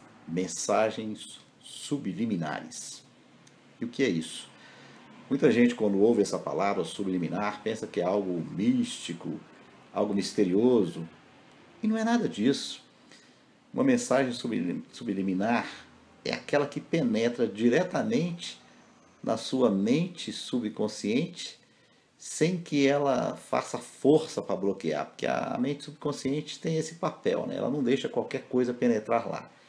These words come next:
E com a mensagem subliminar,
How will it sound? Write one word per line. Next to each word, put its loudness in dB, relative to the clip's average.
E -6
com 2
a 6
mensagem 4
subliminar, 0